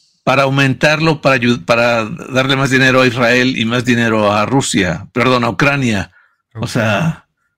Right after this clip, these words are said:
Speaker 1: andan, andan, este, de candil de la calle dándole dinero a los isra-, a los de Israel para que maten niños en Gaza y a los de Ucrania para que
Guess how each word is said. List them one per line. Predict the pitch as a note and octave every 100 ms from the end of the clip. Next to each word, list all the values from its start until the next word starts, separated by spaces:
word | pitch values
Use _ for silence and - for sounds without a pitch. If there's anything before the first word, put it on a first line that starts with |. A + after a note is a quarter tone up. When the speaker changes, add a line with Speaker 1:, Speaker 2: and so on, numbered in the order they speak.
| _
Speaker 1:
andan, | A2+ C3+ C3+ B2 C#3
andan, | C#3 C#3 D3+
este, | - - A#2+ A#2 A2+ A2 G#2 G2
de | A2
candil | A#2+ B2 B2 C3
de |
la | B2+ B2
calle | B2+ B2+ B2
dándole | A#2+ A#2+ A#2
dinero | A2+ G#2+ A#2 A2+
a | G#2
los | G#2 F2 -
isra-, | B2 A2 G#2+ G#2 F#2
a | G#2+
los | G#2+ G2
de | G2+
Israel | A#2 A2+ A2+
para | A2 G#2
que | G2+ F#2+ E2+ - _ _
maten | - B2 C3
niños | B2+ C3+ C3 C3
en | B2+
Gaza | C3+ C3+ C#3 C#3+ - - - _ _
y | - A#2 A2+ A2
a | A2
los | A2 A2+ A#2
de | G#2+ A2 G#2
Ucrania | G2+ B2+ B2+ C3
para | B2 A#2
que | A#2+ A2+